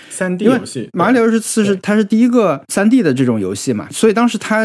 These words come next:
Speaker 2: 有点像是后来它，比如它在三D S上做过一个《马里奥三D大陆》，在那个游戏里面它用到了裸眼三D的特性，让你去拿一些星星的时候可以很容易，你，你用这个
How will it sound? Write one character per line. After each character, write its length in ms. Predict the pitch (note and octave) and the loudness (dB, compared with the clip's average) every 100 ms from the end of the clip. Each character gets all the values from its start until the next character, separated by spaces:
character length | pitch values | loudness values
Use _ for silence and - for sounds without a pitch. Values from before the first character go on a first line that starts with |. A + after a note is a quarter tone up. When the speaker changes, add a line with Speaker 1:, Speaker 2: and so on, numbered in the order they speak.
| G#3+ F3 | -2 2
Speaker 2:
有 200 | F#3 C#4+ | 4 4
点 200 | C#4 G#3 | 2 2
像 180 | B3 | 2
是 120 | A3+ A3+ | 2 2
后 160 | B3+ | 2
来 140 | F#3 F3 | 2 0
它， 100 | F#3+ | 0
比 100 | D3 | 0
如 60 | |
它 140 | E3 G3+ | 2 0
在 100 | F#3+ | 2
三 200 | A3+ A#3+ | 2 2
D 100 | B3+ | 2
S 120 | A#3+ | 2
上 160 | E3+ | 0
做 140 | E3 E3 | 0 0
过 140 | D#3 | 2
一 40 | C3+ | 2
个 320 | D3 C3 B2+ | 2 0 0
《马 100 | C3+ | 2
里 80 | C#3+ | 2
奥 100 | C3 | 2
三 220 | B2+ D#3+ | 2 0
D 80 | E3 | 0
大 160 | E3 C#3+ | 0 0
陆》， 220 | D#3 - | 0 0
在 140 | F#3+ | 2
那 100 | A3 | 4
个 100 | B3 | 4
游 140 | C#3 C3 | 2 2
戏 140 | D3 | 0
里 100 | C#3 | 0
面 280 | G#2 G#2+ G#2+ | 0 -2 -4
它 160 | C#3 D#3 | -2 0
用 220 | F3+ D3+ | 2 2
到 180 | C#3+ B2+ | 2 0
了 300 | A2 E2 D2+ _ | -2 -6 -10 _
裸 200 | C#3 C#3 | 0 2
眼 120 | F3+ | 2
三 180 | G#2 D#3+ | 0 0
D 100 | A3+ | 2
的 100 | D#3 | 2
特 180 | B2 D#3+ | 2 0
性， 120 | D#3+ | 2
让 120 | E3 | 2
你 60 | B2 | 2
去 80 | C#3+ | 2
拿 160 | G#2+ | 2
一 40 | B2+ | 2
些 120 | D#3 | 0
星 160 | F3+ F#3 | 2 2
星 80 | |
的 60 | D#3+ | 4
时 60 | C#3+ | 2
候 100 | C3+ | 2
可 120 | D3 | 0
以 140 | B2 | 0
很 200 | G#2+ A2+ | -2 -6
容 220 | G2+ G2 | -4 0
易， 180 | E3 C#3 A#2+ | 2 0 -4
你， 140 | F2+ - | -14 -6
你 140 | A#2+ | 0
用 180 | B2 E3 | 2 2
这 100 | E3 | 2
个 320 | F3+ C#3 B2 | 2 2 0